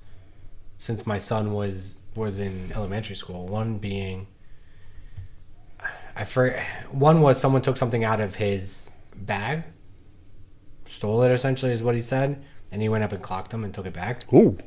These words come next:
Speaker 1: So
Speaker 2: Damn.
Speaker 1: <laughs> that was one, but no one knew about it though. That was the thing. No one knew about it. He came home and told us about it, and then I marched him over to the kid's house, and the kid didn't tell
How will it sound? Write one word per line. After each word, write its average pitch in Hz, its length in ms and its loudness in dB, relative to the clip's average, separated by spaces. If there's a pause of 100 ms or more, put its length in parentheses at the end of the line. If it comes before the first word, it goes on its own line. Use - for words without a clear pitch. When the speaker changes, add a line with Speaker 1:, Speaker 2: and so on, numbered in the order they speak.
(340)
Speaker 1:
So 101 360 -14
Speaker 2:
Damn. 135 380 4 (640)
Speaker 1:
<laughs> - 0 - (400)
that 220 240 -4
was 185 200 2
one, 127 280 0 (400)
but 151 120 -4
no 156 100 0
one 151 120 4
knew 175 160 4
about 104 280 -2
it 98 160 -10
though. 98 200 -8
That 120 160 -4
was 104 120 -8
the 120 100 -10
thing. 123 460 -6
No 120 120 -6
one 113 80 -4
knew 151 120 0
about 113 220 -2
it. 104 60 -14
He 190 180 -6
came 147 180 -4
home 127 120 -2
and 107 100 -10
told 131 220 -6
us - 240 -16
about 90 260 -16
it, 98 120 -16 (720)
and 113 220 -8
then 107 360 -8
I 131 120 -4
marched 120 300 -6
him 113 120 -6
over 107 320 -6
to 104 640 -6 (260)
the 113 80 -14
kid's 110 220 -10
house, 131 420 -6
and 101 200 -16
the 117 80 -14
kid 156 260 -4
didn't 123 300 -6
tell 107 480 -10